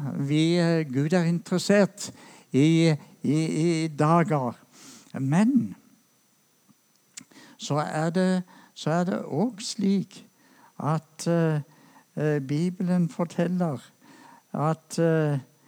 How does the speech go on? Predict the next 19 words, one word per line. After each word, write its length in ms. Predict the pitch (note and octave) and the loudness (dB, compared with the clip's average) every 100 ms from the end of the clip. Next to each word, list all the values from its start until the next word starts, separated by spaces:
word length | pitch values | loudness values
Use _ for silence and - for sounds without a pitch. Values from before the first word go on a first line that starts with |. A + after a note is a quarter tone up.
| _ _ _ | _ _ _
ordet 600 | - C#3+ F3+ F3+ F3 F3+ | -6 -2 -2 -2 0 0
vi 100 | F3+ | 0
leste 460 | E3 E3 E3+ - E3 | 2 2 0 0 -4
sammen 520 | - E3 E3 D3+ C3 | 0 0 2 0 -2
forteller 540 | - D#3 - D#3+ E3 F3 E3+ | -6 -8 -4 -2 0 0 -2
oss 220 | D#3+ - - - - - | -4 -12 -20 -20 -20 -8
at, 360 | D3 - C4 - - _ _ _ _ _ - | -6 -6 -10 -18 -20 _ _ _ _ _ -14
eh, 280 | - C3 B2+ - B2+ | -8 -6 -8 -6 -2
en 360 | D3 C#3+ C#3 B2 A2+ A2+ A#2+ | 0 0 -4 -10 -12 -10 -6
viktig 680 | C3 G3 - - - - F#3 | -4 -4 -6 -20 -8 -2 -2
sannhet 680 | - F#3 F3+ D3+ C3 - - _ - _ | 0 0 2 2 0 -6 -18 _ -20 _
som 220 | - C#3+ | -10 -4
er 80 | C#3+ | -4
knyttet 580 | D3 - D#3 - - D3 - | -4 -6 -6 -6 -10 -10 -8
opp 280 | C#3 - | -8 -8
til 180 | - D#3 | -4 -4
tid. 560 | - - C3 B2+ A#2 - _ - - - - - _ _ _ _ _ _ _ _ _ _ _ _ _ _ _ _ _ _ _ _ _ _ _ | -4 -6 -4 -2 -4 -8 _ -20 -20 -20 -20 -20 _ _ _ _ _ _ _ _ _ _ _ _ _ _ _ _ _ _ _ _ _ _ _
Jesus 680 | - G#2+ A2+ B2+ B2 - A#2 | -12 -6 -2 0 0 -4 -8
Kristus 800 | - G#2+ - - G2+ - - - | -8 -10 -12 -14 -14 -12 -14 -18